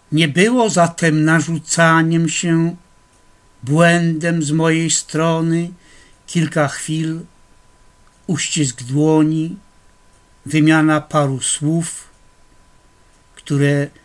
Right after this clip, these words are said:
nie mijały się z godnością, z dużą pewnością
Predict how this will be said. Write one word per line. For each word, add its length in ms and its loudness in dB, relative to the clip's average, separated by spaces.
nie 160 4
mijały 540 2
się 260 0
z 80 0
godnością, 1080 -6
z 100 -12
dużą 340 0
pewnością 1040 -4